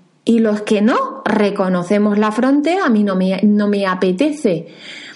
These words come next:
desafiar a mi circuito lógico de placer-aversión, me quedo en el placer, por lo tanto me quedo en mi diseño, por lo tanto me quedo sin sentir culpa, por lo tanto me quedo maniatando a mi inhumano. Ya está, no pasa nada. No pasa nada, ¿no?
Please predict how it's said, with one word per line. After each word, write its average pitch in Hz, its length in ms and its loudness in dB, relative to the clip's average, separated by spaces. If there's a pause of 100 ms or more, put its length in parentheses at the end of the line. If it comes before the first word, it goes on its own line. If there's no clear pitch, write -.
(420)
desafiar 226 760 0
a 226 60 -2
mi 185 160 -2
circuito 190 500 0
lógico 226 400 0
de 175 140 -2
placer-aversión, 220 920 0
me 208 140 0
quedo 196 220 0
en 202 80 0
el 208 100 0
placer, 254 340 0
por 247 140 0
lo 190 80 0
tanto 185 260 0
me 190 100 -2
quedo 202 180 0
en 220 120 2
mi 240 80 2
diseño, 294 420 0
por 226 140 0
lo 190 80 0
tanto 208 240 0
me 208 160 0
quedo 214 220 2
sin 185 180 -2
sentir 196 320 0
culpa, 277 320 0
por 214 140 -2
lo 190 140 0
tanto 214 260 2
me 220 160 0
quedo 233 360 0
maniatando 190 600 0
a - 20 0
mi 190 120 -2
inhumano. 170 440 -4 (320)
Ya 427 120 0
está, 269 420 -2
no 233 100 2
pasa 220 300 -2
nada. 170 400 -4 (1400)
No 214 140 0
pasa - 320 -4
nada, - 500 -6
¿no? 285 300 -2